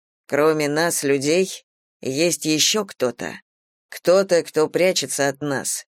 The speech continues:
следит за нами, но не хочет, чтобы мы его увидели. Я говорю не о животных», поспешно добавил он, «кое о ком другом. Знаете, лешие, русалки,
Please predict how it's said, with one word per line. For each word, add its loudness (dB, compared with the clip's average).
следит 0
за 0
нами, -2
но -2
не -2
хочет, -2
чтобы -2
мы 0
его 0
увидели. -2
Я 0
говорю 4
не 0
о 2
животных», -2
поспешно -2
добавил 0
он, -2
«кое 4
о 0
ком 0
другом. 0
Знаете, 0
лешие, 2
русалки, 0